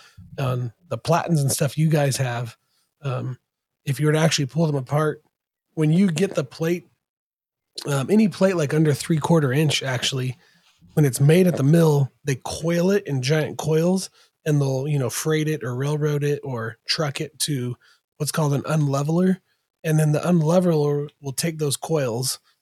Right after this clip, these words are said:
and uncoil them. They will straighten them through these machines the best they can, and then they'll shear 'em into plate. So when you go buy, like, a, a five foot by ten foot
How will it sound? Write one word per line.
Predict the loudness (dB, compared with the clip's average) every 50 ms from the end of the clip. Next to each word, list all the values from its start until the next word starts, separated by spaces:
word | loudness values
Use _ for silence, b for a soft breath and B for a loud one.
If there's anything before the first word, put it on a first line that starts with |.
| _ -8
and | -6 -4 -4 -6 -6 -4
uncoil | 0 2 2 2 2 0 0 0 0 0 0 -2
them. | -2 -2 -2 -2 -2 -4 _ _ -4
They | 0 0 0
will | 0 0 0
straighten | 0 0 0 -2 -2 -4 -4 -4 -4 -2 0
them | 2 2 2 0
through | 0 -2 -2 -2
these | -2 0 0
machines | -2 -2 -2 -2 -2 -2 -2
the | -2 -2
best | -2 -2 -2 -2
they | -4 -6
can, | -4 -2 0 0 2
and | 2 2
then | 2 0
they'll | 0 0 0 0
shear | -2 -2 -2 -2 -2 -2 -2
'em | 0 0
into | -2 -4 -6
plate. | -10 _ -12 -10 -10 -10 -10 _ _ _ _ _ _ _ _
So | -6 -4 -2 0
when | 0 2
you | 2 2 4
go | 4 2 2
buy, | 2 0 -4 -4
like, | -4 -4 -6 -6 -6
a, | -8 -10 -10 -12 _ _ _ _ _ _ _
a | -10 -10
five | -8 -4 -2 0 0 0 -2
foot | -2 -4 -4 -4
by | -6 -10 -8
ten | -4 -2 -2 -2 -2 -2
foot | -4 -6 -6 -6